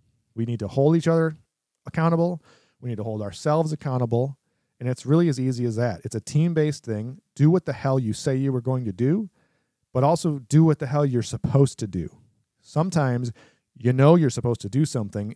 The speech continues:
and even if you haven't been assigned a task per se, you know it's supposed to be done, so just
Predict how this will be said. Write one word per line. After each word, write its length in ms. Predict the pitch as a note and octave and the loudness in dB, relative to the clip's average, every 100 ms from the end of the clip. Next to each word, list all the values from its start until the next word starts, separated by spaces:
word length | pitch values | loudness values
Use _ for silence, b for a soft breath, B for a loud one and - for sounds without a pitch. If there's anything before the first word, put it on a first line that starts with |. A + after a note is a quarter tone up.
| - | -8
and 100 | C3 | -2
even 220 | D#3+ E3+ | 0 0
if 100 | C#3 | 0
you 80 | B2+ | 0
haven't 280 | C#3 B2+ | 0 0
been 100 | A#2+ | -2
assigned 480 | G#2+ - C3+ A#2+ B2+ | -4 -4 -6 -4 -2
a 60 | G#2+ | -4
task 600 | - C#3 A#2+ G#2+ - - _ _ _ - | -6 -4 -2 -2 -4 -12 _ _ _ -2
per 140 | B2 | -2
se, 420 | - A2 G2 G2 b b - | 0 -2 -2 -2 b b -10
you 120 | A#2 | 0
know 220 | C3+ D3+ | 6 6
it's 140 | C#3 | 6
supposed 300 | C3 C3+ A#2+ | 0 0 0
to 60 | - | 0
be 120 | G#2+ | -2
done, 280 | G#2 C#3 C3 | 4 4 4
so 140 | A2 | -2
just 340 | A#2 D#3 E3 | -2 2 2